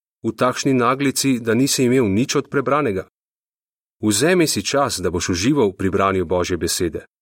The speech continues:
Živo si predstavljaj dogodke, zvoke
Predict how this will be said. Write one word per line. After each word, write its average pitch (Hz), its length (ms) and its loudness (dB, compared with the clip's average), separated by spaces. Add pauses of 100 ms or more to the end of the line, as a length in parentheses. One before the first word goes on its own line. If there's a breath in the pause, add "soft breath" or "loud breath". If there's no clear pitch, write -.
(520)
Živo 160 360 0
si 123 140 -2
predstavljaj 113 640 0
dogodke, 95 640 -2
zvoke 95 600 -2